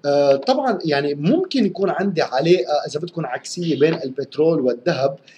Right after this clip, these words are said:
ولكن مش بالضرورة يكون، خلينا نقول، ال-، ال-، العلاقة، آه، مية بالمية أو خمسين بالمية، ممكن يكون في عندي علاقة، خلينا نقول، عشرين بالمية. بالنهاية، آه، آه، عم نتكلم على معادن، أوكي؟ وال-، والنفط يلقب بالذهب الأسود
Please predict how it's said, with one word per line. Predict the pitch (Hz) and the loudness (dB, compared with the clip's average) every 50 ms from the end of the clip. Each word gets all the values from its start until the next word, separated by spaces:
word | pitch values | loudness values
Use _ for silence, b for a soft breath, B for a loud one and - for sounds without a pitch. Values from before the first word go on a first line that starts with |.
| b b _ 123 | b b _ 0
ولكن | 139 165 196 208 202 220 | 2 2 2 2 0 -2
مش | 220 208 208 180 | -6 -6 -4 -4
بالضرورة | 180 165 - 165 160 190 226 247 226 | -4 0 2 2 2 4 2 2 2
يكون، | 175 170 - - 196 202 185 | 2 0 -2 -2 -2 -2 -2
خلينا | - 175 180 180 175 | 0 2 4 4 4
نقول، | 175 185 190 190 - - - | 4 4 2 2 2 0 -2
ال-، | 151 147 | 0 0
ال-، | 147 143 143 139 135 139 | 0 0 0 -4 -8 -6
العلاقة، | 135 117 - 120 143 180 214 - - 160 160 160 B B B B _ - - 151 | -6 -4 -2 0 2 4 4 4 4 4 2 2 B B B B _ -6 -2 -2
آه، | 151 156 - 139 | 0 0 0 -2
مية | 135 143 165 175 170 147 | -2 0 0 2 2 0
بالمية | 135 135 147 170 226 226 196 139 120 117 | 0 -2 -2 -2 -2 -2 -2 -2 -4 -4
أو | 120 - | -6 -10
خمسين | - 135 131 - 165 151 | -10 -12 -10 -8 -6 -4
بالمية، | 147 143 185 233 254 180 151 | -4 -4 -2 -2 -2 -2 -2
ممكن | 208 269 277 - - 247 | -4 -6 -6 -6 -8 -8
يكون | 247 - 247 | -8 -8 -8
في | 226 - 233 | -6 -4 -2
عندي | 233 247 233 233 | -2 -2 0 0
علاقة، | 202 226 240 240 214 - 208 | 0 2 2 2 2 2 0
خلينا | - - 220 233 226 | 0 -2 -4 -4 -4
نقول، | 208 - 233 220 | -6 -4 -4 -4
عشرين | - 214 - - 262 233 190 | -2 -2 -2 -2 0 0 0
بالمية. | 180 175 156 135 135 156 | 2 2 0 0 0 0
بالنهاية، | 165 208 214 214 214 226 226 220 220 226 226 b b b b b b - | 0 0 0 0 0 2 2 2 2 2 0 b b b b b b -2
آه، | |
آه، | 165 160 160 165 160 156 139 | 0 2 4 4 4 4 2
عم | 165 180 | 2 0
نتكلم | 185 180 - 208 202 185 147 | 0 2 2 2 2 4 6
على | 147 151 151 151 | 6 6 6 4
معادن، | 147 135 151 220 - - 139 139 151 202 208 - _ 131 | 4 2 4 4 4 4 4 2 -2 -2 -4 -6 _ -12
أوكي؟ | 127 - 170 165 190 B B B B - | -6 0 2 2 2 B B B B -2
وال-، | 131 139 156 156 160 | 2 2 2 2 4
والنفط | - 147 156 160 170 233 311 311 - 311 - - - | 4 4 6 6 4 2 2 0 -2 -8 -8 -6 -2
يلقب | 175 165 170 175 220 240 - - - 208 190 165 135 131 | 2 4 4 6 4 4 2 0 2 2 2 2 0 -2
بالذهب | 165 180 185 190 190 - - 156 139 - - 190 185 185 175 160 | -2 0 0 0 -2 -2 -4 -6 -6 -4 -4 -2 -2 -2 -2 -4
الأسود | - - - 170 170 - - 123 104 | -6 -8 -8 -8 -8 -8 -6 -8 -8